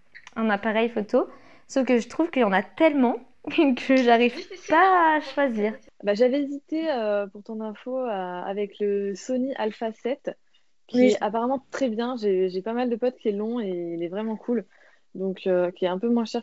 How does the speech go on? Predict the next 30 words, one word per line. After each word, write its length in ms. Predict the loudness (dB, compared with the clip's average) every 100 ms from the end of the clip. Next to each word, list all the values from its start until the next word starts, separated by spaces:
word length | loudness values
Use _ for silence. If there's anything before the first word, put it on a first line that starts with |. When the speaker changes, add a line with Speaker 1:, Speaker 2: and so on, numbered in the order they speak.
| -4
Speaker 2:
que 60 | -2
le 40 |
Leica. 420 | 0 0 0 -4 _ _ _ _ _ -12
Euh, 500 | -8 -6 -6 -4 -2
mais 80 | 2
après, 240 | 2 4 4
tout 120 | 4
dépend 260 | 4 4 4
de, 200 | 4 2
de 140 | -2
ce 60 | -6
que 80 | -14
tu 120 | -10
cherches 260 | -8 -6 -8
aussi, 220 | -6 -4
hein. 100 | -4
Enfin, 260 | -6 -10 -12 _ _ _ _
il 140 | -6 2
y 100 | 4
a 60 | 4
beaucoup 240 | 2 0
de, 220 | 0 0
d'appareils 340 | 0 -2 -2 -2
photo, 340 | -4 -4 -2
mais 140 | -2
pour 160 | -6 -10 -12
beaucoup 720 | -12 -6 -4 -6 -6 -4 -2
de, 320 | 0 0 -2
d'utilisations 640 | -4 -8 0 2 2 0
différentes. 500 | -4 -2 -4 -4 -8